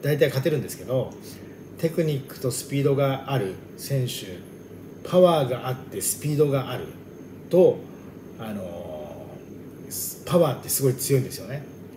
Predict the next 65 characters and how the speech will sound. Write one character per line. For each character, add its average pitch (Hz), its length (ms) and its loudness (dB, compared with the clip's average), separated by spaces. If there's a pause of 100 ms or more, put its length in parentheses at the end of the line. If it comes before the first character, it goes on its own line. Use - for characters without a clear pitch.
(380)
パ 156 80 2
ワ 143 120 4
ー - 40 0
あ - 20 -2
る 113 60 -4
選 113 180 -6
手 - 120 -6
っ - 20 -12
て、 - 100 -10
一 - 100 -10
発 147 200 0
が 139 60 4
あ - 20 2
る 113 60 -2
選 104 120 -8
手 - 60 -6
っ - 40 -8
て 95 60 -10
す - 160 -4
ご 131 80 0
く - 80 -6
強 120 220 -4
い 101 40 -6
の - 120 -10
で、 - 260 -8 (500)
パ 165 100 0
ワ 160 180 8
ー - 20 6
が 131 80 6
あ - 20 4
る 123 60 2
選 131 200 2
手 123 160 0
が 143 340 2 (640)
テ 143 100 4
ク 131 140 0
ニ 120 80 0
ッ - 120 -12
ク - 80 -6
を 90 80 -6
粉 113 120 -6
砕 113 300 -6
し - 100 -6
て、 85 200 -8 (420)
で、 135 60 0
そ 139 140 0
の 139 80 4
ス - 160 0
ピ 165 100 2
ー 156 60 2
ド 160 80 4
に 156 100 0
対 156 220 4
し - 80 2
て 170 200 6
リ 117 140 -2
ズ 127 120 2
ム 170 120 6
感 135 160 4
が 110 60 -4
速 120 220 -2
か - 100 -8
っ - 40 -12
た - 120 -10
ら - 140 -8